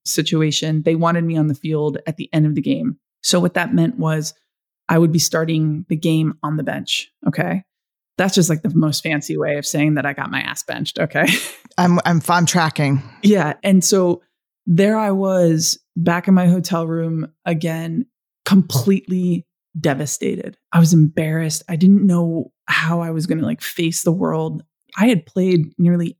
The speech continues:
Speaker 1: every minute of every world championship I had entered up until this point in my career. I was leading goal scorer, like, of the world. How can I be getting benched? Like, all of these questions started to, like, surface and bubble to the top.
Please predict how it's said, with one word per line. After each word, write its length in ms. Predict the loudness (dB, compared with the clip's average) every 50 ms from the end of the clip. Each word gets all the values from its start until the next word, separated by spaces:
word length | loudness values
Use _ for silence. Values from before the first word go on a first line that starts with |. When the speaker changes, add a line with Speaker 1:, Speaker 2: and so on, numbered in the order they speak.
| -2
Speaker 1:
every 340 | 0 0 0 2 2 4 6
minute 400 | 6 6 6 4 2 -2 -6 -8 _ -6
of 140 | -6 -4 -4
every 240 | -2 0 0 0
world 240 | 0 0 -2 -4 -4 -4
championship 560 | -2 -2 -2 0 0 0 -2 -2 -4 -8 -8 -6
I 100 | -4 -2
had 280 | 0 0 0 -2 -6 -10 _ -4
entered 420 | -4 -4 -4 -4 -4 -4 -6 -6 -8 _ _ _ _ _ _ _ _ _ -8 -6
up 140 | -4 -2 0
until 220 | 0 0 0 -2
this 120 | -4 -6 -8
point 240 | -8 -6 -6 -6
in 60 | -4 -6
my 140 | -8 -8
career. 420 | -10 -10 -10 -12 -10 -10 -12 -10 -4
I 60 | -2
was 140 | 0 2 4
leading 260 | 4 6 6 6 6
goal 160 | 4 2 0 -2
scorer, 460 | -4 -6 -6 -4 -4 -4 -6 -8 _ -6
like, 160 | -6 -6 -4 -2 0
of 200 | 2 2 4 4
the 80 | 4
world. 640 | 2 2 0 -2 -4 -4 -4 -4 -4 -4 -6 -8 -10 _ _ _ _ _ _ _ -4
How 180 | 0 2 2
can 240 | 2 4 4 2 2 0
I 280 | -2 -2 2 2 4
be 120 | 4 4 4
getting 300 | 4 4 4 4 2 0
benched? 300 | 0 -2 -2 -2 -4 -4
Like, 100 | -6 -6 -6
all 240 | -2 0 2 4 4
of 80 | 4 4
these 160 | 4 2 2
questions 500 | 2 0 0 0 0 0 -2 -2 -2 -2
started 320 | -2 -4 -6 -4 -4 -4
to, 80 | -4 -4
like, 220 | -4 -4 -4 -4
surface 540 | -2 0 0 0 0 0 -2 -4 -4 -4 -2
and 160 | 0 0 2
bubble 260 | 2 0 0 -2 -4
to 140 | -8 -8 -8
the 100 | -10 -8
top. 400 | -6 -6 -4 -2 -2 -4 -4 -8